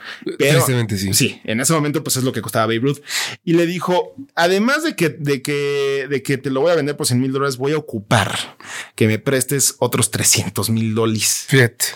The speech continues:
Speaker 1: O sea, no nada más necesito cien mil.
Speaker 2: Quiero otros trescientos.
Speaker 1: Estos préstamos aparte, voy a hipotecar algo, una propiedad que tengo por ahí,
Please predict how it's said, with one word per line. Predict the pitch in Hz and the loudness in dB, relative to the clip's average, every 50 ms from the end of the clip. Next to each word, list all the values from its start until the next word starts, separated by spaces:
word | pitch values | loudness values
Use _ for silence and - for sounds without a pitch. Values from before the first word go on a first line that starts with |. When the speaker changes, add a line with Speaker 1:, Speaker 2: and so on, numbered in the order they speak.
| - - - | -12 -8 -4
Speaker 1:
O | |
sea, | - - 120 | -2 0 2
no | 131 139 | 2 2
nada | 151 156 151 | 2 2 0
más | 151 147 143 | 0 0 0
necesito | 147 135 - - 147 | 0 0 0 0 0
cien | 127 - 123 107 107 | 0 0 2 2 2
mil. | 110 107 101 104 - - - - - - - - - 131 123 - | 2 0 -2 -4 -8 -14 -14 -14 -14 -14 -14 -6 -4 -4 -4 -4
Speaker 2:
Quiero | - 123 123 131 127 131 127 | -2 0 0 2 2 2 0
otros | 123 - 135 120 110 - | -2 0 -2 -2 -2 0
trescientos. | - 123 117 127 131 120 - - - - | 0 0 0 0 0 -2 -2 -4 -2 0
Speaker 1:
Estos | - 139 127 139 123 | 0 0 0 0 -2
préstamos | - 120 117 - 127 131 - - | -2 -2 -2 -2 -2 -2 -2 -2
aparte, | 147 - 170 156 151 151 - 165 165 - - - _ - - | -2 2 2 2 2 0 -4 -6 -6 -6 -16 -20 _ -8 -4
voy | 127 131 135 147 | 0 0 2 2
a | |
hipotecar | 147 - - 123 110 95 - 113 104 - 131 123 127 131 120 - - _ _ - | 0 0 -2 -4 -4 -2 -2 -4 -2 0 2 2 2 0 -2 -6 -10 _ _ -6
algo, | 127 131 135 135 139 131 127 131 127 | -2 0 0 0 0 -2 -2 -2 0
una | 127 139 139 131 | 0 0 0 0
propiedad | 131 120 98 117 117 120 123 | -2 -2 -2 -2 -2 -2 -2
que | 131 113 | -4 -4
tengo | 131 127 131 120 | -2 -2 -4 -2
por | - 175 175 | -4 -2 -2
ahí, | 175 165 139 127 170 196 - | 0 2 2 2 2 0 -2